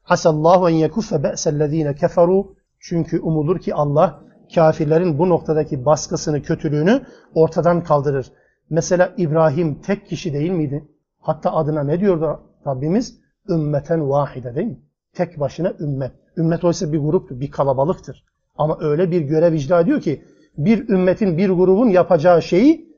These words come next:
bir fert yapıyor. Yapabilir mi? Yapar, niye yapmasın? E zaten bir kişi başlamayacak mı? Yani Hazreti Peygamber Mekke'de başladığı zaman tek değil miydi? Evine vardı, bir Hatice oldu. Başka?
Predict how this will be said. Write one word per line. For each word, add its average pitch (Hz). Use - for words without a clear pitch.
bir 170
fert 185
yapıyor. 131
Yapabilir 185
mi? 247
Yapar, 143
niye 151
yapmasın? 226
E 175
zaten 220
bir 220
kişi 220
başlamayacak 185
mı? 202
Yani 214
Hazreti 214
Peygamber 214
Mekke'de 208
başladığı 208
zaman 208
tek 214
değil 233
miydi? 170
Evine 202
vardı, 190
bir 277
Hatice 226
oldu. 160
Başka? 247